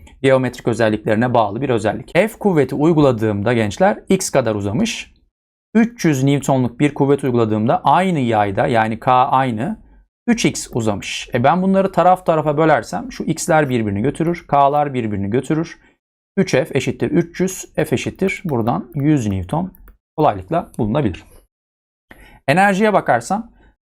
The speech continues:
yine yay aynı yay. Dolayısıyla K'ya bakmaya gerek yok aslında. Dolayısıyla ben burada K'yı eleyeceğim. Bir bölü iki değişmeyecek sabit sayı. Bunu da eleyeceğim.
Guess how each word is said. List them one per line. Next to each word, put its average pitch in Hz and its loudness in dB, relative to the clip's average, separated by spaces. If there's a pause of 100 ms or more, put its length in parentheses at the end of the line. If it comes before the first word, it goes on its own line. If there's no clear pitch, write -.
yine 175 2
yay 170 4
aynı 165 2
yay. 139 2
Dolayısıyla 147 2
K'ya 151 4
bakmaya 151 0
gerek 147 2
yok - -2
aslında. 113 -2
Dolayısıyla 127 0
ben 143 4
burada 117 0
K'yı 123 2
eleyeceğim. 139 0 (340)
Bir 160 4
bölü 139 2
iki 127 -2
değişmeyecek 156 2
sabit 151 2
sayı. 147 -2
Bunu 156 0
da 143 0
eleyeceğim. 147 0